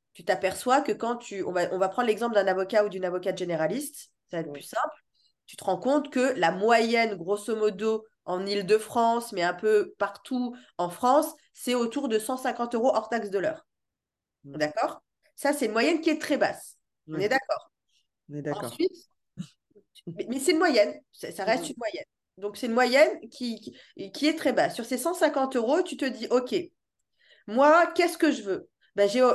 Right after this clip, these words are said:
Speaker 1: vraiment pour ambition de développer le cabinet. Donc, si je veux développer le cabinet, il faut que j'en, je, je recrute un collaborateur ou une collaboratrice.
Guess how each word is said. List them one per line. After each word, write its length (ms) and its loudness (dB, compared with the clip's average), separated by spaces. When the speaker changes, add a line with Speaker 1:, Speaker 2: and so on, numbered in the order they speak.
Speaker 1:
vraiment 400 4
pour 200 -4
ambition 540 -4
de 100 2
développer 440 0
le 60 -6
cabinet. 460 -2
Donc, 120 -8
si 160 2
je 60 0
veux 80 0
développer 400 2
le 80 -10
cabinet, 480 2
il 100 -4
faut 120 -6
que 60 -8
j'en, 240 -2
je, 320 -2
je 100 -4
recrute 460 -2
un 80 0
collaborateur 560 0
ou 60 -4
une 60 -8
collaboratrice. 720 -2